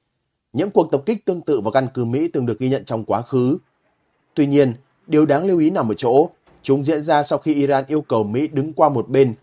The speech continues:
trong bối cảnh Tehran đang chuẩn bị đòn tấn công trả đũa khốc liệt nhằm vào Israel. Theo kênh tin tức N D T V,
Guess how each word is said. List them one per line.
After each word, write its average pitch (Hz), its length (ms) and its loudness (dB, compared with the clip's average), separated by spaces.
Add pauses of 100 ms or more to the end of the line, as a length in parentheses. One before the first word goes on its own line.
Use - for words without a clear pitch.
(280)
trong 180 180 -2
bối 165 140 2
cảnh 135 220 0
Tehran 143 480 0
đang 135 160 -4
chuẩn 110 260 -6
bị 123 140 -4
đòn 110 240 -4
tấn 117 220 -6
công 135 240 0
trả 101 180 -4
đũa 117 180 -2
khốc 185 180 -6
liệt 147 240 0
nhằm 113 180 -8
vào 101 120 -2
Israel. 131 500 0 (1120)
Theo 175 120 -2
kênh 165 200 0
tin 147 220 0
tức 180 160 -2 (260)
N 143 80 -2
D 139 40 2 (120)
T 131 140 0
V, 135 40 0